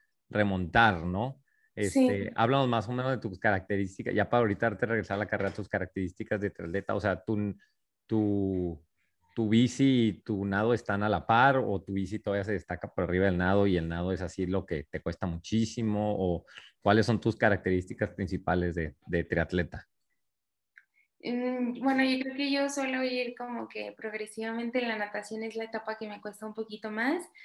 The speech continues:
Speaker 2: En la bici ya creo que sí es un poquito superior a la natación y en la carrera un poco más. O sea, creo que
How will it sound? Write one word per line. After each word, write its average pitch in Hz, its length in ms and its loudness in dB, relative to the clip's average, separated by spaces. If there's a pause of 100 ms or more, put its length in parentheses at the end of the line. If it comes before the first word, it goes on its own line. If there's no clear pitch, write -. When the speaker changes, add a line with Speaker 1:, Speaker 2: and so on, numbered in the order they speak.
(280)
Speaker 2:
En 220 160 -2
la 214 140 2
bici 214 400 -6
ya 202 520 -2
creo 208 180 -10
que 220 120 -4
sí 220 160 -4
es 220 100 -6
un 220 80 -10
poquito 214 280 -14
superior 196 320 -8
a 202 180 2
la 190 100 -12
natación 233 600 0
y 226 80 -4
en 190 80 -8
la 185 80 -8
carrera 190 600 -10
un 196 120 -12
poco 190 220 -14
más. 269 380 -2
O 233 120 -10
sea, 202 200 -12
creo 202 200 -10
que 202 420 -10